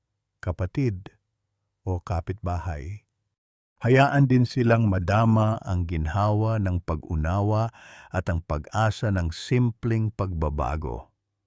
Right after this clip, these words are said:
At kung gusto mong makatanggap ng higit pang mga tip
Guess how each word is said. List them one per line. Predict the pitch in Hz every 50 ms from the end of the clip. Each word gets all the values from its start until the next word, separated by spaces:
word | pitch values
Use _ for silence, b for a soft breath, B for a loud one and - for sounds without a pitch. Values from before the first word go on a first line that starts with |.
| _ _ _ _ _ _ _ _ _ _ _ _ _ _ _ _ _
At | - 85 90 - -
kung | 135 127 127
gusto | 131 131 - - 135
mong | 127 127 131 127 127
makatanggap | 117 113 101 - 110 107 - - 110 98 92 82 101 107 107 104 - -
ng | - 104 98 92
higit | 82 101 92 95 117 117 - _
pang | - 113 110 107
mga | 107 101 95 92 90 - _ -
tip | 143 113 - _ -